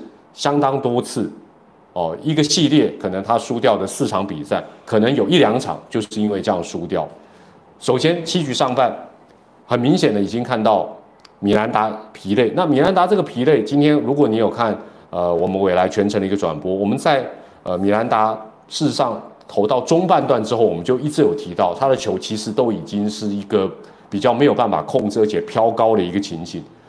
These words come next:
那今天看起来中信兄弟，呃，整个后援投手的准备，其实也跟今天团长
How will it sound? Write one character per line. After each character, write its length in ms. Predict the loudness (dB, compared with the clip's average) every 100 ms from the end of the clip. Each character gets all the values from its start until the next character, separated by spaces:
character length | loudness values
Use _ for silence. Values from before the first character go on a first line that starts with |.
| -10 0
那 240 | 0 0 -6 -20 _ _ _ _ _ _ _ _ _ _
今 180 | 0 4
天 220 | 4 0 -2
看 200 | 0 0
起 120 | 0
来 180 | -2 -4 0
中 220 | 2 4
信 140 | 2
兄 140 | 0 0
弟， 240 | -2 -4 -8 -20 _ _ _
呃， 540 | -8 -6 -6 -6 -8 -10 -2
整 180 | 0
个 60 | 2
后 180 | 2 2
援 100 | 4
投 160 | 0
手 140 | 0 -2
的 60 |
准 240 | 0 -2 0
备， 200 | 0 0
其 220 | -2 0
实 180 | 0 0
也 140 | 0 2
跟 180 | 0
今 140 | 0 -2
天 180 | -2 -4
团 180 | -4 -2
长 220 | -2 -4